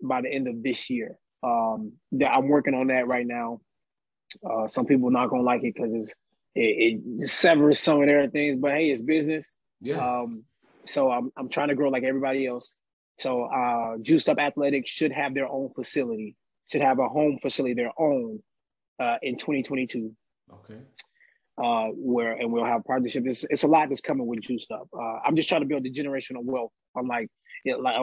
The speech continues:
Speaker 1: like a lot of people talk about, but don't, aren't proactive with.
Speaker 2: Right.
Speaker 1: Um, of course, I have a daughter, so I want her to get that experience too. Uh, she's two years old.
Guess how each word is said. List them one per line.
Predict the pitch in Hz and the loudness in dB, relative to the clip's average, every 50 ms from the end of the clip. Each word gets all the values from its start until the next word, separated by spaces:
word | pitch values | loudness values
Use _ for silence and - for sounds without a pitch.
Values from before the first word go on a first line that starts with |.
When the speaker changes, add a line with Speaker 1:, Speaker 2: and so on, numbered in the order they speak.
| 131 | 2
Speaker 1:
like | 127 123 120 110 | 2 2 0 0
a | 123 | 4
lot | 131 139 147 | 4 4 4
of | 143 | 4
people | - 143 123 | 2 0 0
talk | - - 170 151 131 | 2 2 2 2 2
about, | 131 123 127 123 117 | 2 0 0 -2 -2
but | 117 117 113 | -4 -6 -6
don't, | 123 120 117 - - | -6 -6 -8 -6 -4
aren't | 127 131 123 110 - | -2 -2 -2 -4 -2
proactive | - 139 131 131 131 123 - _ 113 104 | -2 2 4 4 4 2 0 _ -12 -10
with. | 113 113 110 107 - _ _ _ _ _ - - - | -8 -8 -8 -8 -10 _ _ _ _ _ -20 -14 -10
Speaker 2:
Right. | - 92 87 82 - | -8 -8 -8 -4 0
Speaker 1:
Um, | 120 113 110 107 107 107 107 101 104 117 147 _ _ _ _ _ _ _ - - _ _ | 0 2 2 2 2 0 -2 -6 -10 -14 -16 _ _ _ _ _ _ _ -16 -16 _ _
of | - 113 110 | -6 -6 0
course, | - 170 147 139 | 2 2 2 4
I | 135 | 4
have | 131 135 127 | 4 4 4
a | 139 | 4
daughter, | 143 135 147 135 131 123 127 135 - _ _ _ _ _ _ _ _ _ | 6 6 8 8 6 6 4 0 -4 _ _ _ _ _ _ _ _ _
so | - - 127 | -2 0 2
I | - - | 2 2
want | 127 131 131 131 123 | 2 2 0 0 2
her | 139 143 139 | 2 2 2
to | 135 | 2
get | 123 135 127 117 | 2 0 0 0
that | 131 123 | 0 0
experience | 123 113 - - 135 123 123 120 113 - | 0 -2 -4 -6 -6 -6 -6 -6 -8 -6
too. | - 135 127 123 117 | -2 -2 0 0 0
Uh, | 113 113 113 | -2 -4 -6
she's | 107 - - 127 - | -6 -4 -6 -6 -4
two | - - 143 | 2 4 4
years | 139 131 131 117 110 | 6 6 4 2 0
old. | 127 127 123 120 120 - | 0 2 2 0 0 -4